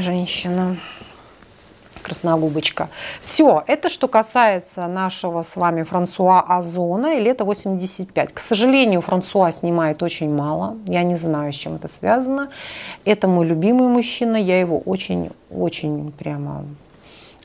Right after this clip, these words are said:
обожаю всеми фибрами души. И мне жаль, что он так мало снимает. Потому что он снимает фильмы вот именно в моём вкусе. Я его очень хорошо чувствую.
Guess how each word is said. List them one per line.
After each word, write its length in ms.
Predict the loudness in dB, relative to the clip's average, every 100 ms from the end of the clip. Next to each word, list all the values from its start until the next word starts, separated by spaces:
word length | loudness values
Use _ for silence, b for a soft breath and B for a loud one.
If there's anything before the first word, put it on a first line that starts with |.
| -10
обожаю 540 | -4 -2 -2 -4 -6
всеми 280 | -10 -8 -8
фибрами 380 | -8 -6 -4 -4
души. 320 | -6 -6 -4
И 40 | -4
мне 200 | -2 -2
жаль, 220 | 0 -2
что 220 | -4 -10
он 80 | -8
так 180 | -8 -6
мало 240 | -6 -6
снимает. 480 | -8 -10 -10 -10 -16 -20
Потому 220 | -12 -8
что 200 | -8 -4
он 100 | -4
снимает 380 | -2 0 0 0
фильмы 460 | -2 -2 0 0 -2
вот 200 | -4 -4
именно 300 | -4 -2 -4
в 140 | -4
моём 400 | -2 0 2 2
вкусе. 600 | 0 -6 -12 -10 -10 -14 -16 -14
Я 160 | -10 -6
его 200 | -4 -4
очень 260 | -4 -8
хорошо 340 | -8 -8 -8 -10
чувствую. 580 | -6 -6 -4 -2 -2